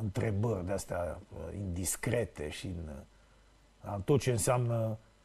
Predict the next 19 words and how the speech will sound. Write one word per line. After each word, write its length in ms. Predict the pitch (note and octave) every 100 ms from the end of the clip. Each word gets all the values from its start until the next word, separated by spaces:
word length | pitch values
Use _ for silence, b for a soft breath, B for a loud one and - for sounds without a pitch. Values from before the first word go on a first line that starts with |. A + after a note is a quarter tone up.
| - -
cotrobăiala 1040 | C3+ B2 B2+ C3 A#2 C3+ C#3 B2+ G#2 G2+
asta 260 | G2 - F2+
într-un 280 | F2+ F#2 F#2+
suflet 520 | - G#2+ - F2+ E2
străin. 640 | - - F2 F2+ D#2+ F2+ - - - - -
Fascinant, 960 | D#3+ A2+ - A2+ G2+ C#2+ - - - -
într-adevăr, 560 | - C#2 C#2+ D2+ D#2 -
ca 240 | - - b b b b
personaj 640 | - E2+ - E2+ A2 C#3 A#2
și 100 | C3
noi, 280 | C#3+ C#3 - _ - -
uitându-ne 460 | A#2+ D3+ C3 C3
astăzi 340 | C3+ - A#2+ A2
la 120 | A#2
noi, 320 | B2 A#2+ A2+
n-am 180 | A#2+ A#2+
moștenit 540 | A#2 A2 - A2 G#2+ G#2
aproape 380 | F#2+ G2 F2
nimic. 500 | F2+ F#2 E2 C#2+ -